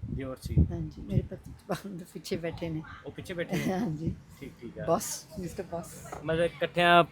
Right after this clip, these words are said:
Speaker 1: ਭਰਾਵਾਂ ਦਾ ਕੰਮ ਖੋਲ੍ਹਿਆ ਹੋਇਆ, ਹੈ ਨਾ?
Speaker 2: ਹਾਂਜੀ, ਹਾਂਜੀ।
Speaker 1: ਮਤਲਬ ਭਰਾਵਾਂ ਦਾ ਕੰਮ।
Speaker 2: ਹਾਂਜੀ, ਆਪਣੇ।
Speaker 1: ਤੇ ਬੱਚੇ ਬਾਹਰ ਬੂਰ ਚਲ ਗਏ, ਹੈ ਨਾ?
Speaker 2: ਹਾਂ,
Speaker 1: ਕੈਨੇਡਾ।
Speaker 2: ਮੇਰੇ ਬੱਚੇ ਗਏ ਨੇ, ਦਿਓਰ ਦੇ ਬੱਚੇ ਇੱਥੇ ਹੀ ਨੇ।
Speaker 1: ਅੱਛਾ, ਅੱਛਾ, ਅੱਛਾ। ਉਹ ਗੱਲ ਕਰ ਸਕਦੇ ਸਾਡੇ ਨਾਲ ਜਾਂ ਕਿੱਦਾਂ?
Speaker 2: ਹਾਂਜੀ, ਪੁੱਛ ਲਓ ਜਾ ਕੇ।
Speaker 1: ਕਹਿਣਗੇ ਤੇਰੇ ਕੁਛ?
Speaker 2: ਇਹ ਕੁਛ ਨਹੀਂ ਕਹਿਣਗੇ।
Speaker 1: ਅੱਛਾ, ਅੱਛਾ, ਅੱਛਾ।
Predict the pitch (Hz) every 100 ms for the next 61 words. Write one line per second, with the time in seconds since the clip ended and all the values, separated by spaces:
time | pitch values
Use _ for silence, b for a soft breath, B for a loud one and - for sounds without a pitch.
0 | - - 185 185 170 143 143 139 131 127
1 | 123 135 131 113 117 139 - - - -
2 | 165 160 - - - - - - - 170
3 | 170 170 165 165 160 - 175 156 151 139
4 | - - 156 - 160 147 147 143 143 131
5 | 120 123 131 - - - _ _ 202 196
6 | 190 214 202 - 208 180 180 226 190 190
7 | 190 202 175 165 165 160 - 175 170 156
8 | - - - - - - - - - 151
9 | 156 151 147 147 147 170 180 165 156 165
10 | 170 156 127 123 - 196 185 220 190 -
11 | 202 262 247 185 - 226 143 139 156 180
12 | 190 170 - 151 - 160 - - - -
13 | - - - 135 - 123 113 127 113 -
14 | 113